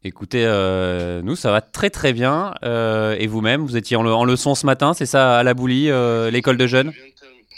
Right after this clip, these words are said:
Speaker 2: je viens de terminer spécialement pour vous.
Speaker 1: L'école de golf, euh, il y a des, des futurs champions ?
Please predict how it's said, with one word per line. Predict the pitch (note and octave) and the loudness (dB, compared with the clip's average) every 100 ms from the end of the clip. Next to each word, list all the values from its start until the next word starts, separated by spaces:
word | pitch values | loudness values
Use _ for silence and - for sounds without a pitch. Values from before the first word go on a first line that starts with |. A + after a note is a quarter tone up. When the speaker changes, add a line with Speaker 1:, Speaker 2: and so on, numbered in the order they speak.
| - - - | -20 -20 0
Speaker 2:
je | - A#2+ | 2 4
viens | C3 | 2
de | C3+ | 0
terminer | C3+ A#2+ A#2+ B2+ | -2 -2 0 0
spécialement | - C3 B2+ B2 B2 A#2+ | -2 2 2 2 -4 -6
pour | A2+ | -6
vous. | A2 G#2+ - _ _ F#2+ | -6 -8 -12 _ _ -6
Speaker 1:
L'école | G#2+ - B2 | -4 0 2
de | B2+ | 4
golf, | B2+ C#3 D#3 | 6 6 4
euh, | C3 A#2 | -2 -2
il | A2+ | 0
y | |
a | A#2 | 2
des, | A#2+ A#2 | 2 2
des | A2 | 0
futurs | B2 C3+ B2+ C#3+ B2+ | -2 -2 -2 2 2
champions ? | B2 C#3 - D#3+ | 2 0 0 -4